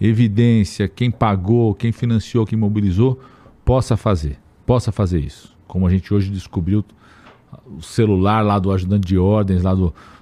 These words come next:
do Bolsonaro, o áudio, é a Polícia Federal que tem o papel, que tem instrumento pra isso, né?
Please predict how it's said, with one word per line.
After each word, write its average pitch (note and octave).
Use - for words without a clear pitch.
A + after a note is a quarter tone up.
do F#2
Bolsonaro, G#2
o F#2
áudio, A2
é C3
a D#3
Polícia G3
Federal D#3
que -
tem C3+
o A#2+
papel, B2
que -
tem D3
instrumento C3
pra F#2
isso, -
né? G#2